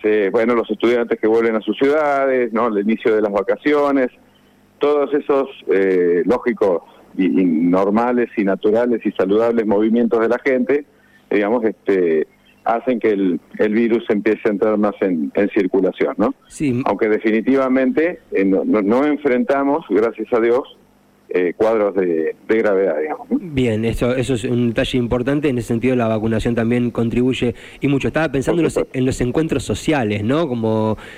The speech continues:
Speaker 1: Sí.
Speaker 2: a fin de año los argentinos tenemos esa cosa de que empezamos a distendernos un poquito en nuestras actividades domésticas,
Speaker 1: Por supuesto.
Speaker 2: empezamos a encontrarnos más.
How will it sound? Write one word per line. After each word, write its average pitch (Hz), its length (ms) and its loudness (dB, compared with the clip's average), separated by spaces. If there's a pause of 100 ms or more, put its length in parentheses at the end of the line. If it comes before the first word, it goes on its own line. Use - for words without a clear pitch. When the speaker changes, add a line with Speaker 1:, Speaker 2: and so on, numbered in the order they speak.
(100)
Speaker 1:
Sí. - 160 2
Speaker 2:
a 113 100 -4
fin 139 220 0
de 139 120 2
año 135 840 0
los 123 200 0
argentinos 135 640 0
tenemos 123 300 0
esa 120 180 -2
cosa 127 260 0
de 120 160 2
que 117 380 0 (380)
empezamos 131 500 0
a 120 40 2
distendernos 139 500 0
un 139 80 0
poquito 131 260 0
en 127 60 0
nuestras 123 260 -4
actividades 131 800 0
domésticas, 151 680 0
Speaker 1:
Por - 80 0
supuesto. - 180 0
Speaker 2:
empezamos 127 180 -2
a 131 40 -4
encontrarnos 131 320 0
más. 170 200 0